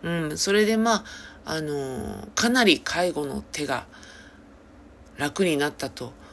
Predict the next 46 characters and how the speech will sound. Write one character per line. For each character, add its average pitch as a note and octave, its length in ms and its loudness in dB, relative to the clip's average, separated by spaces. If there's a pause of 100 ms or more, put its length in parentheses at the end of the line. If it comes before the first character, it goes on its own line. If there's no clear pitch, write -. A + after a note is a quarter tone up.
(340)
ま D3+ 100 -4
あ、 - 100 -14
母 A#3 320 2
も D3 160 0
ね、 E3+ 320 0 (240)
あ C#3 140 -6
の、 C3+ 140 -8
介 F#3+ 260 4
護 C#3+ 100 0
が B2+ 140 -4
必 - 240 0
要 E3 100 0
な F3 140 2
ん D#3+ 60 -2
で C#3 60 -4
す C#3+ 180 -2
が、 D3 120 -2
母 A3+ 360 2
は F#3 80 4
ま D#3 160 0
だ B2+ 100 0
軽 F3 340 0
い A#3 80 4
の F3+ 140 0
で、 C3+ 320 0 (560)
え C3 400 -2
ー、 - 40 -6
自 D#3+ 200 2
立 F3 460 2 (120)
全 E3+ 180 0
然 D#3+ 160 0
で F3 140 4
き - 80 -2
て C#3 140 2
る A#2+ 220 -4
の C3+ 160 -4
で A#2 100 -6
ね F#3 120 2
っ G#3+ 40 -2
て - 180 -8
い B2 40 -4
う - 20 -18
と - 100 -10
こ B2 160 -10
ろ B2 100 -8
で、 C#3 220 -8